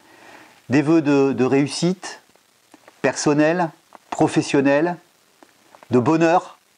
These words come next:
familial. Faire en sorte que deux mille vingt et un tourne définitivement la page de deux mille vingt et que vous puissiez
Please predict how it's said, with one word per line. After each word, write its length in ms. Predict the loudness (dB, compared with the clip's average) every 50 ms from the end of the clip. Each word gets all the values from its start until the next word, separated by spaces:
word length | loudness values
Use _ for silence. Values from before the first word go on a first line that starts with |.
| _ _ _ _ _
familial. 680 | -10 -6 -6 -2 -2 0 2 2 2 2 0 -4 -12 -18 _ _ _ _ _ _ _ _ _ _ _ _ _ _ _ _ _ _ _ _
Faire 200 | -4 -2 0 0
en 60 | -2
sorte 340 | -2 -2 -2 -2 -2 -2 -2
que 380 | 0 0 2 2 0 -2 -4 -10 _ _
deux 180 | -6 -2 -2 0
mille 220 | 0 0 -2 -2
vingt 280 | 0 0 -2 -2 -2 -2
et 120 | 0 0
un 180 | 2 0 0 -2
tourne 460 | -4 -4 -2 -2 -2 -2 -2 -4 -4
définitivement 760 | -2 -2 -2 -2 -2 -4 -8 -8 -8 -10 -12 -6 -2 -2 0
la 120 | 0 0 -2
page 480 | 0 2 2 2 2 0 -2 -8 -14 -16 -20 -20 -20 -20 _ -20 -20 _ _ _ -4
de 180 | 0 0 2
deux 140 | 2 2 0
mille 180 | 2 2 0 0
vingt 380 | 0 2 2 2 0 -2 -6 -14 _ _ _ _ _ _ _ _ _ _ _ -20 -20 _ _ _ _ _ _
et 120 | -4 -4 0
que 480 | 2 2 4 4 2 2 0 -4 -6 -8
vous 180 | -10 -10 -10
puissiez 600 | -6 -6 -6 -6 -4 -2 0 0 0 0 -4 -8